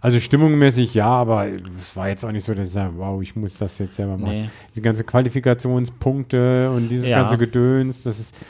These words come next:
Speaker 1: das geht mir, also so toll diese Stimmung dann auch ist und sowas, geht mir dann fast auch zu sehr ins, ins Kommerzielle.
Speaker 2: Ja, wenn ich jetzt zum Beispiel den Chiemgauer einhundert nehme, also die hundert
Speaker 1: Ja.
Speaker 2: Meilen, die kosten sechzig Euro für einen hundert Meiler.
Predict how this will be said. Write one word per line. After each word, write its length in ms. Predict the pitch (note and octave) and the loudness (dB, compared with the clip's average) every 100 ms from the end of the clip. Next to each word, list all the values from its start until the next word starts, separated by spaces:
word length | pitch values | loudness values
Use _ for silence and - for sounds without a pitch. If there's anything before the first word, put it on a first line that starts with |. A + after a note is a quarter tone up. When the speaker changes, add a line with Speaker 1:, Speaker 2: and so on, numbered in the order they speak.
| - G#2+ | -18 -6
Speaker 1:
das 220 | B2+ - | -4 -2
geht 320 | D3 D3 E3+ | 4 4 4
mir, 320 | E3 D3 C3+ C3+ - - | 2 2 0 -2 -14 -18
also 320 | - B2+ B2+ - _ _ _ _ _ | -4 0 0 -4 _ _ _ _ _
so 120 | C3 | 0
toll 220 | B2+ D#3+ | 4 4
diese 220 | E3 C#3+ | 4 -2
Stimmung 340 | B2+ D#3+ E3+ D3 | 0 0 2 2
dann 180 | C3 C3 | 0 0
auch 260 | B2 G2+ | -2 -4
ist 340 | A#2+ F3+ F3+ F3 | -2 -2 -2 -4
und 160 | D#3 | -2
sowas, 500 | C#3 C#3 B2+ - B2+ A#2+ - | 0 2 0 -2 -10 -12 -6
geht 240 | B2 A#2+ | -6 -2
mir 120 | A2+ | -4
dann 360 | G#2+ G#2+ G#2 F#2+ | -2 -6 -8 -12
fast 440 | - - A#2 - | -12 -6 -6 -6
auch 200 | G2+ G2+ | -8 -8
zu 140 | - G2+ | -6 -8
sehr 260 | F#2+ G2 | -4 -4
ins, 420 | F2+ F2+ F2 - | -6 -10 -14 -16
ins 260 | G#2 F#2 F2 | -14 -14 -14
Kommerzielle. 460 | - F2+ F2 F#2 F2+ F#2+ F2 | -12 -12 -10 -10 -10 -12 -8
Speaker 2:
Ja, 240 | A#2 C3+ | 2 2
wenn 120 | D3 C#3 | 4 0
ich 80 | |
jetzt 160 | B2+ - | -2 -2
zum 80 | C#3 | -2
Beispiel 260 | C3 - | -2 -2
den 220 | B2 B2+ A#2+ | -2 -4 -6
Chiemgauer 440 | C3+ C#3 C#3+ C#3 | -8 -2 0 2
einhundert 480 | B2 A2+ C3+ D3+ D3+ | 0 -2 -4 -4 -4
nehme, 220 | D#3+ D#3 | -8 -6
also 200 | B2 B2+ | -8 -8
die 140 | B2 | -8
hundert 220 | B2 B2 A2 | -4 -2 2
Speaker 1:
Ja. 140 | A2 | 2
Speaker 2:
Meilen, 280 | A2+ D3+ D3 - - - - _ | 2 -2 -8 -18 -20 -20 -20 _
die 80 | B2 | -8
kosten 340 | C3 B2 - | -4 -6 -6
sechzig 480 | A#2 B2 - B2 G2+ | -6 -6 -6 -10 -6
Euro 480 | F#2+ A2+ C#3+ C#3+ - _ | -6 -4 -4 -6 -12 _
für 140 | C3 | -12
einen 100 | A2+ | -10
hundert 240 | E3 D#3+ | -8 -8
Meiler. 320 | G2+ F#2 E2+ | -6 -8 -10